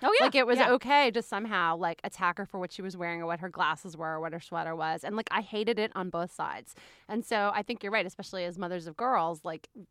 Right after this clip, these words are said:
Speaker 2: that's, they're gonna notice that stuff. And I think it's important to call out that it's not okay. And especially when they see a,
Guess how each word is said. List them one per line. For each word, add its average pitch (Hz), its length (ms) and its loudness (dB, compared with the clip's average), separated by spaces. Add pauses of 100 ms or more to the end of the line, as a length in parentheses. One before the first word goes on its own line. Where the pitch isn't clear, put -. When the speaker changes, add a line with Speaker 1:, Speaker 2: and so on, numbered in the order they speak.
Speaker 2:
that's, - 400 -4 (180)
they're 226 140 -4
gonna 226 160 -2
notice 220 400 0
that - 280 -8
stuff. 143 380 -6
And 185 80 -4
I 185 40 -6
think 190 140 -8
it's 208 120 -10
important - 400 -6
to 233 80 -12
call 180 240 0
out 190 160 2
that 180 100 -6
it's 175 140 -12
not 160 140 -4
okay. - 500 -12 (340)
And 226 100 -4
especially 233 520 2
when 196 180 -2
they 196 80 -2
see 185 480 -10 (400)
a, 226 100 -8